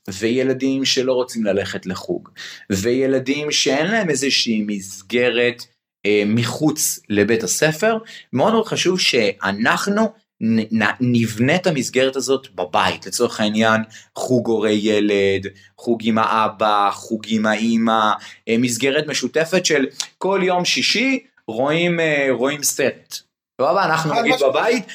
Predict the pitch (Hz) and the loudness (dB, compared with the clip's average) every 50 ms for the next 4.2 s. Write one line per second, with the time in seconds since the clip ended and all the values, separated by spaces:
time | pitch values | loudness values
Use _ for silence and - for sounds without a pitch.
0 | - 131 147 185 185 196 180 165 147 - 175 233 254 - 185 170 170 180 170 - | -4 -2 0 0 2 2 0 0 2 0 0 0 0 0 0 2 0 0 0 0
1 | - 202 208 214 196 175 - - - 117 - - 233 269 320 508 - - - - | 0 0 0 0 0 0 0 -2 -2 0 0 0 2 0 0 -2 -4 -8 -18 -10
2 | - - 120 131 135 - 135 135 131 127 151 165 180 180 175 135 127 123 - - | -4 0 0 0 0 0 0 0 2 2 2 2 2 2 2 2 2 2 0 0
3 | - 156 151 151 151 156 151 151 - 143 123 120 107 117 113 107 120 120 123 - | 0 2 2 2 2 0 0 0 2 2 2 2 2 2 2 2 2 0 0 0
4 | 190 226 320 | 0 0 0